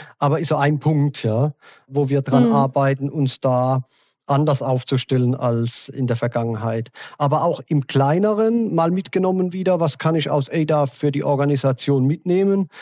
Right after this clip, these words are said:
Speaker 1: ähm, hab ich mir die Frage gestellt, wie ich denn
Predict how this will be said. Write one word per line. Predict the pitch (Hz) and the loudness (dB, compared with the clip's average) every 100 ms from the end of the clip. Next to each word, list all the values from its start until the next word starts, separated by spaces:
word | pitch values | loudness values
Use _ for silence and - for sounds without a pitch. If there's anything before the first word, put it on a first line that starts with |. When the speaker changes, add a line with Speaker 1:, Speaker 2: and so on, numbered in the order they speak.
| - - _ 156 | -20 -20 _ 0
Speaker 1:
ähm, | 151 147 | 2 2
hab | 147 151 | 0 0
ich | 170 - | -4 0
mir | 185 | 0
die | 180 | 0
Frage | 170 180 180 175 | 0 2 2 0
gestellt, | 180 156 - 180 180 175 - - - _ _ | 0 -2 0 2 2 0 -6 -18 -20 _ _
wie | 135 156 196 | -2 0 0
ich | - - | -2 0
denn | 180 180 180 | 0 2 0